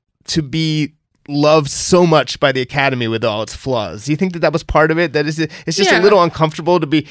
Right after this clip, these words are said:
Speaker 1: if you're supposed to be, like, every teen's favorite thing, and yet, yet all these old people are like, "You're great." It's, there's something, like, a little off about that, right?
Speaker 2: Yeah, I mean, I think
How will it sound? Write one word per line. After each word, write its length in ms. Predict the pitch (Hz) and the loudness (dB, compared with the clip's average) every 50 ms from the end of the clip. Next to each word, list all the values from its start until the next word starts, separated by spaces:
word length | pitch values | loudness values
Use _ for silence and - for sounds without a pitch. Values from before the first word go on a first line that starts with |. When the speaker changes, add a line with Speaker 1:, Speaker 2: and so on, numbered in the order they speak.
| - - - | -12 -10 -6
Speaker 1:
if 120 | - 180 - | -6 -4 -2
you're 80 | 247 233 | -2 -4
supposed 260 | - - 226 214 - | 0 0 0 0 0
to 60 | 226 | -2
be, 120 | 180 196 190 | -2 0 2
like, 200 | 175 165 165 165 | 2 2 2 0
every 240 | 160 170 165 170 160 | -2 0 0 0 -2
teen's 280 | - - 185 170 160 | -2 -2 -2 -2 -2
favorite 300 | - 175 170 165 160 147 | -2 -2 0 0 0 0
thing, 240 | - 185 185 170 156 | 0 0 0 0 0
and 100 | 151 151 | -2 0
yet, 200 | 156 156 - - | 0 -2 -2 -2
yet 180 | 147 151 151 151 | -2 -2 0 2
all 120 | 160 170 | 2 2
these 120 | 180 180 170 | 2 2 2
old 160 | 165 180 190 | 0 0 0
people 160 | 220 196 180 175 | 0 0 0 2
are 80 | 165 | 0
like, 200 | 170 175 214 - | 0 -2 -2 -2
"You're 140 | - 440 392 | -2 -2 -2
great." 680 | 269 - 254 262 285 311 349 349 302 180 139 110 - - | -2 -4 -6 -2 0 2 2 2 2 0 -2 -6 -8 -4
It's, 180 | - 269 220 - | -2 -2 -2 0
there's 220 | 220 240 - - | 0 -2 0 2
something, 260 | - - 381 381 302 269 | 2 2 2 2 0 0
like, 160 | 240 208 220 | 0 2 2
a 60 | 202 | 2
little 260 | 196 196 202 190 180 | 4 4 4 4 2
off 260 | 151 160 156 151 - | 2 2 0 0 -2
about 260 | 139 113 113 101 98 - | -4 -8 -10 -10 -10 -12
that, 220 | 92 76 69 71 | -18 -18 -18 -12
right? 160 | 123 139 151 | -8 -4 0
Speaker 2:
Yeah, 280 | 320 302 226 196 - 147 | 2 2 2 2 2 2
I 60 | 208 | 2
mean, 120 | 262 285 285 | 2 2 0
I 120 | 294 320 | 0 -2
think 240 | - - 349 254 | -2 -6 -8 -8